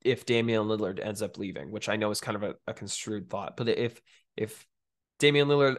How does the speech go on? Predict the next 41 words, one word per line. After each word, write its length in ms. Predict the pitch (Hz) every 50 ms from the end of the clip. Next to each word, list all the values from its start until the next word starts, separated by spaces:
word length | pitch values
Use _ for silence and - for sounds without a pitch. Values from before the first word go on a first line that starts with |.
| - -
ends 240 | 131 131 120 120
up 140 | 123 117 -
leaving 300 | 120 123 120 117 113 110
Portland, 360 | - - 123 95 110 110 107
I 40 | 110
think 160 | 110 - 101
the 60 | 110 107
viewership's 460 | 107 107 110 107 - - 113 104 -
gonna 140 | - 110 107
go 160 | 107 - 107
down 260 | 98 101 104 101 104
quite 160 | 104 - 107 104
a 60 | 95
bit 100 | 107 -
for 120 | - -
the 60 | 98
Blazers. 520 | - - 107 104 101 110 104 107 107 - - - - - - _ -
And 100 | - 101
I 60 | 104
think 320 | 107 - 120 117 - - -
the 100 | - 113
city's 400 | - - - 143 127 123 120 -
gonna 140 | 120 113 110
be 80 | 113
desperate 360 | 104 110 107 - - 98 98
to 80 | - -
add 180 | 101 107 104 104
another 220 | 104 98 92 80
team 280 | - - 123 117 113 104
there. 320 | 104 101 98 92 - - - _ _ _ _ -
And 100 | - -
so 80 | - 104
I 60 | 101
think 160 | - 110 104
they 100 | 101 104
make 180 | 104 101 95 98
a 40 |
major, 540 | 98 104 104 107 104 104 104 101 104 - - -
major 340 | 113 117 117 107 107 104 - _ _ _ _ _ _ -
stake, 640 | - - - - - - 139 131 123 117 113 - - _ _ _ _ _ - -
uh, 300 | 104 104 101 95 -